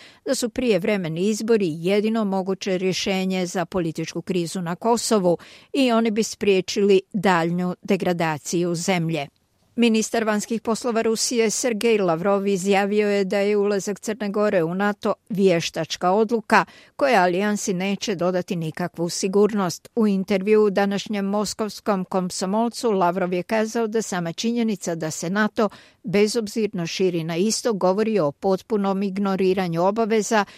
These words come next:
koje je preuzeo prilikom raspada Sovjetskog saveza da se to neće događati.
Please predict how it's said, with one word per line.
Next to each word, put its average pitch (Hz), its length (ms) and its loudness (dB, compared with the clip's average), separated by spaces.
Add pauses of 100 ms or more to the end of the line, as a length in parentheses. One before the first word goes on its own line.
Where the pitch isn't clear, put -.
(180)
koje 240 200 4
je 170 80 0
preuzeo 202 640 0
prilikom 196 580 0
raspada 175 560 0
Sovjetskog 160 720 -6
saveza 214 540 0 (120)
da 240 120 -2
se 233 160 -8
to 175 160 -6
neće 160 300 -6
događati. 180 680 -2